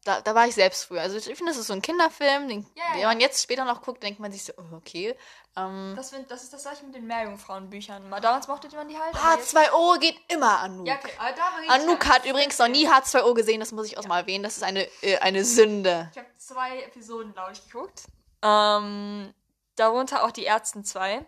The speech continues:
Speaker 2: Und dann ging's irgendwie, dann hab ich noch eine Episode geguckt, wo irgendwie jemand entführt wird auf so ein Boot oder so.
Speaker 1: Das ist die erste Folge.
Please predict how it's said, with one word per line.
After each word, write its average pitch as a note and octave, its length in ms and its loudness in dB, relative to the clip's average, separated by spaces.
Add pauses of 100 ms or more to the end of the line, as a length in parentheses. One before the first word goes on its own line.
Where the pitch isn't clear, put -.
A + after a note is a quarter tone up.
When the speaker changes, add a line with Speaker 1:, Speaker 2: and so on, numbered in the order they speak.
(100)
Speaker 2:
Und A3 80 -4
dann A3 140 2
ging's B3+ 220 -4
irgendwie, A3+ 260 -6
dann A3+ 120 0
hab B3 80 -2
ich B3 80 -10
noch B3+ 80 -4
eine B3 140 0
Episode B3+ 320 -6
geguckt, C4 260 -8
wo G#3+ 140 0
irgendwie A3+ 240 -8
jemand G#3 240 -6
entführt B3 360 -6
wird C4 140 0
auf G#3+ 120 -4
so G3+ 80 -10
ein G3 100 -12
Boot B3 180 -4
oder C4 220 -2
so. C4 320 0
Speaker 1:
Das A#3+ 100 -18
ist - 100 -20
die A#3 60 -20
erste A#3 240 -12
Folge. E3 380 -20